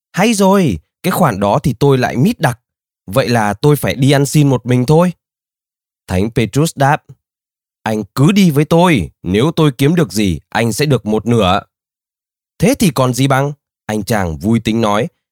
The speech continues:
và hai người cùng lên đường. Họ đến gần một nhà dân thì nghe tiếng kêu than thảm thiết. Hai người bèn bước vào, thấy người chồng đang hấp hối,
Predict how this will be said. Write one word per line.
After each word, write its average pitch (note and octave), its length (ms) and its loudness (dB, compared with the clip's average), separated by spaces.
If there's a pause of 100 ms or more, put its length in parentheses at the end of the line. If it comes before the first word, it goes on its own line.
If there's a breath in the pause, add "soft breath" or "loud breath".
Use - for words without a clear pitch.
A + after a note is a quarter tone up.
và E3 240 2
hai G3+ 200 4
người C3+ 400 2
cùng G#2+ 200 0
lên C#3 200 2
đường. G2+ 280 0 (1700)
Họ C3 220 0
đến B2 200 0
gần C#3 200 0
một F2+ 260 -4
nhà F#2 180 -2
dân C3+ 240 0 (300)
thì D#3 120 2
nghe F3+ 220 2
tiếng D#3 300 0 (100)
kêu E3 200 2
than D3 300 0
thảm G#2 240 -4
thiết. E3+ 260 0 (680)
Hai A3+ 180 2
người D3+ 260 4
bèn C3 240 0
bước A3+ 180 0
vào, A2 320 -2 (280)
thấy A#2+ 140 0
người D#3+ 260 2
chồng G2+ 340 -4
đang B2 200 0
hấp C#3 180 -2
hối, D3 280 2